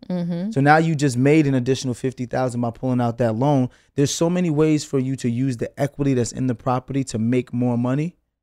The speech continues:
Speaker 2: that it really just depends on your financial situation. Find out how much equity you have in the property. Find out how long it's gonna take for you to sell,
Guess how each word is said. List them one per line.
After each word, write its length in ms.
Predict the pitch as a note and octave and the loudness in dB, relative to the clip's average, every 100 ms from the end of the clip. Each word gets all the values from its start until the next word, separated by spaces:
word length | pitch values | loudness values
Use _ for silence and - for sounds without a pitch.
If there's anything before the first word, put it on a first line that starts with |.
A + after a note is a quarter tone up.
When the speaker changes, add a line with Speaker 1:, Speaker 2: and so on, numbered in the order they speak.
| _ _ _ _ _ _ C3 | _ _ _ _ _ _ 4
Speaker 2:
that 300 | C#3+ - - | 4 4 0
it 80 | D3 | 2
really 220 | D#3 F3 | 4 4
just 180 | D3 D3 | 2 -2
depends 320 | B2 C#3+ C#3+ | -2 0 2
on 60 | C#3 | 2
your 100 | C3+ | 0
financial 460 | C3+ C3+ C3+ - | 0 0 0 -4
situation. 560 | C3+ C#3 C3+ C#3+ D3 B2+ | -8 -6 -2 -2 -2 -6
Find 300 | - B2 C3 | -4 -2 0
out 100 | C3+ | 0
how 80 | C#3 | 0
much 180 | C#3 - | -2 -4
equity 300 | C3 C3+ C3 | -6 -4 -4
you 140 | C3 | -2
have 200 | C3 B2+ | 0 0
in 60 | B2+ | -2
the 80 | A#2+ | -4
property. 420 | C3+ C3+ - D3 | -4 -4 -4 -6
Find 300 | - B2+ C3 | -4 -2 -2
out 140 | B2+ | -4
how 180 | B2 B2+ | -4 -4
long 320 | A2+ B2 C3 | -2 0 0
it's 100 | B2+ | -2
gonna 160 | B2 A#2+ | -4 -6
take 260 | - B2+ - | -4 -6 -6
for 100 | B2+ | -6
you 120 | B2 | -4
to 100 | A#2+ | -4
sell, 360 | - A#2 B2+ | -2 -2 -2